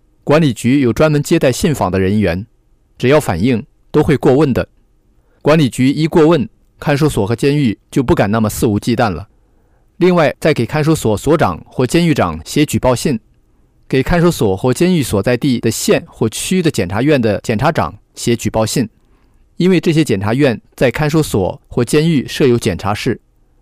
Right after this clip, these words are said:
本地有同修家人做到这些后，看守所和监狱可能会立即解除暴力转化，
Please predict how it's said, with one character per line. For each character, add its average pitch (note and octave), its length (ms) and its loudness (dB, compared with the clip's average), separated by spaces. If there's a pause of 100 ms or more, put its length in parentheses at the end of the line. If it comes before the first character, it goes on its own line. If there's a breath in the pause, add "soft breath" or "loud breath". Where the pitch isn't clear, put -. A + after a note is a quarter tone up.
(280)
本 B2 200 0
地 F3 200 2
有 A#2 120 2
同 A#2+ 160 -2
修 D3+ 140 0
家 D#3+ 220 2
人 A2+ 280 2
做 D3 160 2
到 A2+ 120 0
这 A#2 120 -2
些 A#2+ 200 -2
后， A#2+ 240 0 (480 soft breath)
看 F3 160 0
守 E3 120 4
所 G2+ 260 0
和 A#2+ 180 -2
监 D3 260 0
狱 C#3 260 -2
可 - 140 -4
能 B2+ 140 2
会 F3 140 0
立 E3+ 200 0
即 A#2 300 -2
解 A2+ 220 0
除 C#3+ 160 -2
暴 D3 180 4
力 B2 120 0
转 F#2 200 -2
化， - 220 -4